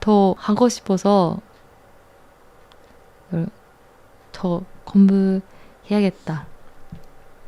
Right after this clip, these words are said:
네. 어땠어요? 찹지만 해보-, 그냥 해보고 싶어서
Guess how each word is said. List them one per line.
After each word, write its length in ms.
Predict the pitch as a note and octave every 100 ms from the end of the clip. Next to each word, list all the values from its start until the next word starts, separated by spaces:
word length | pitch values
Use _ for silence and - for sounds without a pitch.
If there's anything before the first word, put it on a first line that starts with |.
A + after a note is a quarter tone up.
| - - -
네. 220 | - D#3 - - - - - - - - - - - - - - - -
어땠어요? 720 | - F#3 - - F#3 F3 F#3+ - - - _ - - - - _ _ - _ _ _ - -
찹지만 840 | A3 - G#3 F#3+ G3+ F#3+ F3 F3 - _ - - - - _ _ _ - _ - -
해보-, 320 | G3 F#3 F#3+ G3+ _ _
그냥 220 | F#3 F#3+
해보고 420 | E3 F3+ G3+ G#3
싶어서 640 | G#3+ - F#3+ F3+ F#3+ F3